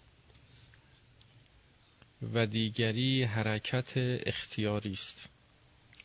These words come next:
که هر یک از این دو حرکت‌ها هدفی برای خود دارد و می‌تواند داشته باشد.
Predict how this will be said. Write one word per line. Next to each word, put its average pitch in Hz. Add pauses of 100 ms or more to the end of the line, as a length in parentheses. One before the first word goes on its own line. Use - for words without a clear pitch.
(120)
که -
هر 139
یک 117
از 104
این 120
دو 104
حرکت‌ها 107 (1400)
هدفی 123 (1300)
برای 107
خود 123 (1120)
دارد 127
و 110
می‌تواند 117
داشته -
باشد. -